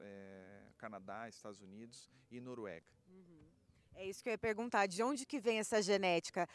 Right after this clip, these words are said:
Speaker 2: As fêmeas e os machos, eles vêm de lugares específicos?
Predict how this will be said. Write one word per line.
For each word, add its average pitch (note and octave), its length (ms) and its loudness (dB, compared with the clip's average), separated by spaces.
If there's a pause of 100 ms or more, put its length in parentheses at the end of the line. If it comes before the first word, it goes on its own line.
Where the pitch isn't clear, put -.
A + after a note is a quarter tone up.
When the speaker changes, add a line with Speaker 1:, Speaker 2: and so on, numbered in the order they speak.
(160)
Speaker 2:
As - 280 0
fêmeas B3+ 600 2
e A3 120 -4
os G#3 140 -6
machos, A3 520 0 (180)
eles G3+ 200 -4
vêm G#3+ 120 0
de G3 80 -4
lugares G3+ 380 2
específicos? D4+ 1120 -2